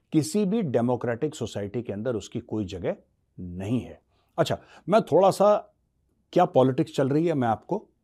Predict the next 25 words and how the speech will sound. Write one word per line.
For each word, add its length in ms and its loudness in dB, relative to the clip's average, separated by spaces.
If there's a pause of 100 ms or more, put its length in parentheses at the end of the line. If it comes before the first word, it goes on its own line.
बताता 420 -4
हूं। 120 -4
थोड़े 260 0
थोड़े 200 0
मैंने 300 0 (320)
पीसेस 280 2
में 120 0
तो 80 0
आपको 220 0
समझाया, 400 -2
अब 120 -4
एक 200 -2
विस्तार 540 4
से 300 -4 (300)
आपको 260 -2
एक 80 -4
समझाने 360 -4
की 100 -4
कोशिश 320 -4
करता 240 -14
हूं। 60 -14 (380)
दोस्तों, 260 -2
ऐसा 220 0
है 180 0
कि 480 -2